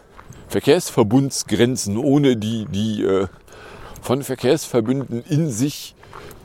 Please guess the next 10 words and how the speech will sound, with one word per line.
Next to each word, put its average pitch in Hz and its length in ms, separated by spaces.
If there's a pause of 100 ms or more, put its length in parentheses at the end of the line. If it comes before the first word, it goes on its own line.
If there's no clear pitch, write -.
(180)
deklarierten, 117 1080
äh, 117 200
Zahlungsgrenzen 117 1400
mit, 117 300
wenn 117 120
du 131 60
irgendwie 117 520
eine 110 200
Haltestelle 127 480
weiterfährst, 120 680